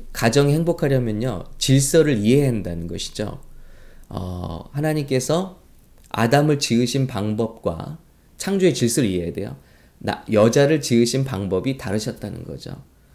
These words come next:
아담은 흙으로 빚으시고 생기를 불어넣으셨고, 그리고 하와는 그의 뼈로부터 시작해서 지으셨습니다. 그래서 남자와 여자가 다르게 지어졌고,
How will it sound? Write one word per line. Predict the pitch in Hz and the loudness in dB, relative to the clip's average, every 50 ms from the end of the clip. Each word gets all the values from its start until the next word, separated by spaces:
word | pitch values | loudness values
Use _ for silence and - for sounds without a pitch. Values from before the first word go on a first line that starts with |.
| _ - | _ -12
아담은 | - 95 101 98 110 107 110 107 107 104 | -8 -6 -2 -2 0 0 0 -2 -2 -2
흙으로 | 123 131 131 123 127 120 120 117 | 0 -2 0 2 2 2 2 0
빚으시고 | - - 104 95 101 95 - - - - 143 | -2 -6 -6 -6 -6 -8 -8 -10 -8 -8 -6
생기를 | 139 - 160 156 135 139 131 127 117 | -6 -6 -6 -4 -4 -2 -2 -2 -4
불어넣으셨고, | - - 107 104 101 98 87 85 82 - - 82 78 - - - 160 190 - - - _ _ _ _ _ _ | -4 -4 -4 -4 -2 -2 -6 -6 -8 -8 -8 -10 -10 -8 -6 -4 -4 -4 -6 -12 -20 _ _ _ _ _ _
그리고 | - - 92 90 - 110 131 156 165 - - _ | -8 -4 -4 -2 0 0 0 0 -2 -8 -14 _
하와는 | _ - - 143 139 131 120 123 147 175 202 214 - - _ _ _ _ _ | _ -4 0 2 2 2 2 2 0 0 -2 -2 -8 -14 _ _ _ _ _
그의 | - 113 107 104 113 139 156 143 - _ _ _ _ - | -4 0 2 2 2 2 -2 -6 -12 _ _ _ _ -10
뼈로부터 | - - - 196 202 196 170 165 - - - 143 | -4 -2 0 2 2 0 0 -2 -6 -2 -2 -2
시작해서 | 135 - - - 139 135 - - - 95 - - 151 185 185 - - - _ _ _ | -2 -2 -4 -6 -6 -6 -4 -4 -6 -6 -4 -4 -6 -6 -6 -10 -14 -20 _ _ _
지으셨습니다. | - - 131 131 120 117 107 - - - - - - - - _ _ _ _ _ _ _ _ _ - _ _ - _ _ _ | -6 0 2 2 2 2 0 -2 -4 -10 -14 -16 -16 -18 -18 _ _ _ _ _ _ _ _ _ -20 _ _ -20 _ _ _
그래서 | - - 156 156 185 180 135 135 - - - - | -10 -8 -6 -2 -2 -2 -2 -4 -8 -16 -20 -12
남자와 | - - 104 110 120 147 160 156 175 160 156 151 156 170 180 180 - - | -4 -2 0 2 2 2 2 4 4 4 4 4 2 2 0 -2 -2 -4
여자가 | 104 104 95 98 101 - 123 110 104 98 - 123 139 170 185 190 190 - _ _ _ _ - | -2 -2 0 0 0 0 0 0 0 0 -2 -2 -2 -2 -2 -4 -8 -16 _ _ _ _ -18
다르게 | - - 95 104 117 117 113 139 135 127 | -12 -6 -4 -2 0 0 0 0 -2 -2
지어졌고, | - - 110 95 82 80 - - - 135 139 | 0 0 0 0 0 -4 -10 -10 -14 -14 -14